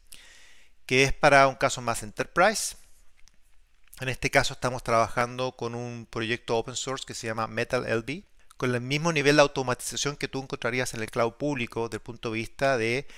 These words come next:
desplegar, eh, servicios de load balancer para cualquiera de las aplicaciones y sus réplicas que estén dentro del clúster o de múltiples clústeres. Luego tenemos, eh,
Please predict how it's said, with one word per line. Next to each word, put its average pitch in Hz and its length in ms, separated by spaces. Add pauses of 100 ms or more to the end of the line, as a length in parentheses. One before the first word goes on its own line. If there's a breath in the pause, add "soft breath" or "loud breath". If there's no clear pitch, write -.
(300 loud breath)
desplegar, 120 600
eh, 104 500
servicios 113 460
de 117 80
load 113 180
balancer 120 460
para 107 240
cualquiera 127 480
de 123 100
las 107 140
aplicaciones 113 680 (120)
y 113 80
sus 98 200
réplicas 117 400
que 104 120
estén 117 360 (380)
dentro 107 400
del 95 120
clúster - 400 (220)
o 110 220
de 98 220
múltiples 104 380
clústeres. - 400 (800)
Luego 139 380
tenemos, 139 580
eh, 113 420